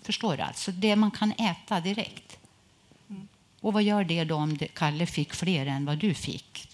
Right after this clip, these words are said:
Speaker 1: Man har i alla fall visat det här. Och det blir ju en, tittar man på förskolorna så tänker man då barnen. De vet ju inte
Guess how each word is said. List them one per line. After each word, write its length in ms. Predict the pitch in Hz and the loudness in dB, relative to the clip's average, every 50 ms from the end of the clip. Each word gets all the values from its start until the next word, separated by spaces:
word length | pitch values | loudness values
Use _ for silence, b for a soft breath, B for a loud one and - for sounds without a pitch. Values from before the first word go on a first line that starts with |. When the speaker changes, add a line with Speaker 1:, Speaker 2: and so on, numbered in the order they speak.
| - - - | -20 -20 -10
Speaker 1:
Man 240 | 147 156 165 165 165 | -2 0 2 2 2
har 120 | 165 160 | 2 2
i 40 | 156 | 2
alla 200 | 151 147 147 151 | 2 2 0 -2
fall 180 | - - 147 151 151 | -2 -2 -4 -2 -2
visat 460 | 147 147 139 - - - 143 - - - _ B B B B B B B B B B | -4 -4 -4 -4 -6 -6 -8 -8 -10 -14 _ B B B B B B B B B B
det 80 | - 147 | -8 -4
här. 280 | 151 208 160 - - - - _ _ _ _ _ _ _ _ _ - _ _ | -2 -2 -4 -4 -6 -14 -20 _ _ _ _ _ _ _ _ _ -20 _ _
Och 180 | - - 175 | -8 -6 -4
det 120 | 156 185 175 | -2 -2 0
blir 140 | 170 185 | 2 2
ju 80 | 180 180 | 2 2
en, 100 | 185 180 - - - _ _ - - - | 2 0 -2 -6 -16 _ _ -18 -4 -2
tittar 240 | 190 170 - 175 | -2 -2 0 0
man 200 | 170 165 165 165 | 2 2 2 2
på 60 | - - | 0 -4
förskolorna 840 | - - - 190 175 156 - - - 226 311 277 151 131 110 - - - | -12 -8 -2 0 0 0 0 -2 -2 -4 -2 -2 -2 -2 -2 -6 -8 -10
så 100 | - 175 | -12 -14
tänker 320 | - - 180 202 214 - | -6 -4 -4 -4 -2 -2
man 140 | 311 220 160 | -2 -2 -2
då 80 | 139 127 | -2 -4
barnen. 440 | 131 127 127 - - 139 139 165 180 B B B B B _ | -4 -6 -6 -6 -6 -6 -6 -8 -8 B B B B B _
De 140 | 208 208 | -2 0
vet 240 | 202 220 240 - - | 0 0 -2 -2 -2
ju 80 | 202 185 | -2 -2
inte 440 | 170 - - 170 165 160 156 156 | 0 0 -2 -2 -2 -2 -4 -8